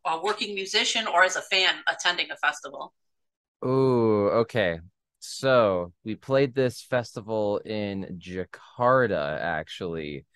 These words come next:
Speaker 2: Um, uh, I'm having a hard time remembering what its name was because it, I, it sounds like Sonic Temple to me for some reason. Uh, it will come back to my head, but we played this festival in Jakarta. I had never been to Indonesia.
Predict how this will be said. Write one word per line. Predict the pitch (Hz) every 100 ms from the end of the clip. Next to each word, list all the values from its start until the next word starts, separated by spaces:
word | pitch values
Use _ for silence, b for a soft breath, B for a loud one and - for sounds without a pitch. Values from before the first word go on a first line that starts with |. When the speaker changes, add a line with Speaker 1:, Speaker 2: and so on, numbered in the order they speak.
| _ _ _ _ -
Speaker 2:
Um, | 110 107 104 101 98 - _ _ 95
uh, |
I'm | 139 127 135
having | 160 165
a | 165 147
hard | 131 135 135
time | 135 127 127
remembering | 113 113 120 113
what | 107
its | 104 98
name | 101 117 143
was | 156 160 165 170 170 -
because | 117 113 - 117 110 104 98 -
it, | 110 - -
I, |
it | 117 _ _ _ _ -
sounds | - 156 165 151
like | 113
Sonic | - 135 117 113 -
Temple | 110 101 101
to | 90
me | 80 80 80
for | 82
some | - 90
reason. | 85 87 85 85 82 85 _ _ _ -
Uh, | 92 87 92
it |
will | 123
come | 123 139
back | 120 113
to | -
my | 110
head, | 107 101
but | 107
we | 135
played | 156 143
this | 131
festival | 131 117 - 123 107
in | 110
Jakarta. | 101 - 101 101 101
I | 92 120
had | 117
never | 110 110 104 110 98 92 _ _ _ _ -
been | 117 107 95
to | 95 92 90
Indonesia. | 101 92 92 98 87 87 80 78